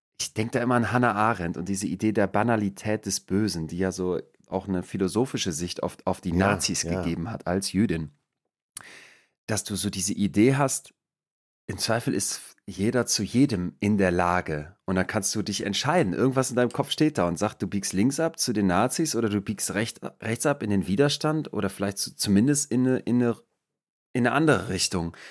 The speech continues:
Speaker 1: Und das finde ich ist hierbei auch, deswegen finde ich es gut, dass du es gerade sagst, so ein ganz, ganz, eine ganz wichtige Frage. Sind die wirklich nicht in der Lage oder wären sie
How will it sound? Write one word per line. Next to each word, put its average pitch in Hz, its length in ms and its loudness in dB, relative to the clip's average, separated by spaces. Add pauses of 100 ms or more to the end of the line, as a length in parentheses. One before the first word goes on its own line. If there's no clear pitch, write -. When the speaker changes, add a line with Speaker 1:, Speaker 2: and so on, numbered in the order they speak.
(260)
Speaker 1:
Und 98 140 0
das 147 140 4
finde 160 180 4
ich 143 80 0
ist 147 140 2
hierbei 143 240 4
auch, 120 240 -2
deswegen 110 340 -2
finde 120 100 -6
ich - 60 -4
es - 60 -10
gut, 127 140 -4
dass 117 120 -4
du 104 40 -6
es - 80 -8
gerade 110 200 2
sagst, 117 220 0
so 101 60 0
ein 90 80 -2
ganz, 117 260 0
ganz, 123 280 -2
eine 98 100 -2
ganz 143 280 0
wichtige 131 280 0
Frage. 113 380 0
Sind 90 200 -2
die 87 140 -4
wirklich 107 340 -2
nicht 98 160 -4
in 87 100 -2
der 85 120 0
Lage 92 500 -2
oder 104 280 2
wären 131 320 4
sie 110 180 -4